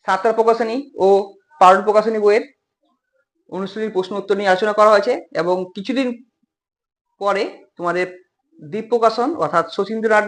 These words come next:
মণ্ডলের যে টেক্সট বুক রয়েছে সেখানে যে প্রশ্ন উত্তর রয়েছে, অনুশীলনীর প্রশ্ন উত্তর, সেগুলো নিয়ে আলোচনা করা হবে। তাহলে চলো শুরু করা যাক আজকের আলোচনা। আর আলোচনা শুরু করার আগে তোমাদের কাছে ছোট্ট রিকোয়েস্ট,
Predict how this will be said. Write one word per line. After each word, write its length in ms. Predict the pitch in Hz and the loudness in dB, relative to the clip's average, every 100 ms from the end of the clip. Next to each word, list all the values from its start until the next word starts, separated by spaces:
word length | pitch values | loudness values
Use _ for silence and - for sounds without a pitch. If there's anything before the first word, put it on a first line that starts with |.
| 196 | -4
মণ্ডলের 420 | 185 185 190 196 202 _ _ _ _ _ _ | -4 -4 -4 -4 -6 _ _ _ _ _ _
যে 100 | 160 | -20
টেক্সট 340 | 160 196 - 214 | -6 -6 -6 -8
বুক 120 | 214 | 0
রয়েছে 280 | 196 190 254 | 0 0 -6
সেখানে 340 | 202 202 208 | -6 -4 -2
যে 140 | 190 | -2
প্রশ্ন 380 | 185 170 170 196 | -2 -2 -4 -8
উত্তর 220 | 196 214 196 | -4 0 2
রয়েছে, 280 | 185 185 | 2 0
অনুশীলনীর 480 | 208 175 185 190 202 | -2 -2 -4 -8 -6
প্রশ্ন 260 | 180 - 190 | -8 -8 -8
উত্তর, 400 | 190 233 349 - _ _ _ _ | -2 -2 -2 -8 _ _ _ _
সেগুলো 220 | 214 233 | -2 2
নিয়ে 120 | 233 240 | 4 4
আলোচনা 260 | - 147 | 2 -2
করা 180 | 143 135 | 0 0
হবে। 140 | 131 143 143 _ _ _ _ _ _ _ _ - | 0 -4 -12 _ _ _ _ _ _ _ _ -10
তাহলে 160 | 170 175 | -6 0
চলো 180 | 208 220 | 0 0
শুরু 140 | 247 | 2
করা 120 | 220 | 4
যাক 120 | 226 226 | 6 4
আজকের 260 | 214 247 | 4 2
আলোচনা। 340 | 233 233 302 - _ _ _ _ - | 2 2 -4 -4 _ _ _ _ -6
আর 300 | 156 170 - | -4 -4 0
আলোচনা 380 | 160 180 233 233 | 2 2 2 -2
শুরু 180 | 233 | -2
করার 200 | 226 220 214 | 2 6 6
আগে 120 | 220 302 - | 6 -4 0
তোমাদের 260 | 175 175 | 2 2
কাছে 220 | 175 175 196 | 2 0 -2
ছোট্ট 280 | 196 - | -6 2
রিকোয়েস্ট, 440 | 220 220 233 320 | 2 2 2 2